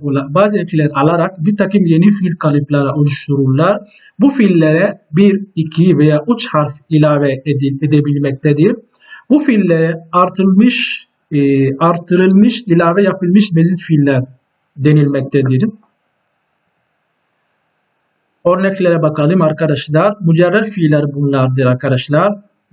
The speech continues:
Daha önce yukarıda bunlar gördük. Mesela alima, bildi. Mezit fiili ise allama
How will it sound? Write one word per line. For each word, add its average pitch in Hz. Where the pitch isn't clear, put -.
Daha 160
önce 165
yukarıda 156
bunlar 143
gördük. 135
Mesela 143
alima, 151
bildi. 147
Mezit 175
fiili 180
ise 160
allama 175